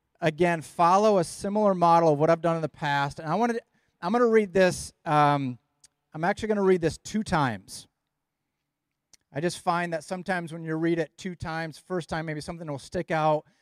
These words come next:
and then you read it again, and that thing just kinda solidifies in some ways. So I'm gonna read this two times,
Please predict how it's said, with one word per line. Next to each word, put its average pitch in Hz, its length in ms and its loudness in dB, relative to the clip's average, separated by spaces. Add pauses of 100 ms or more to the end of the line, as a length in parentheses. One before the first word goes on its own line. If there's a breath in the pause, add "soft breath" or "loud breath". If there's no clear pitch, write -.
(140)
and 151 100 -12
then 156 80 -6
you 151 140 -6
read 165 160 0
it 156 80 -2
again, 151 480 -4
and 143 100 -8
that 139 200 -8
thing 151 220 -6
just 139 220 -8 (360)
kinda 147 160 -10
solidifies 151 920 -6
in 123 100 -16
some 131 200 -14
ways. 117 440 -6 (340)
So - 80 -12
I'm 190 40 -6
gonna 226 120 0
read 220 180 0
this 208 160 -2
two 208 180 -6
times, 147 540 -2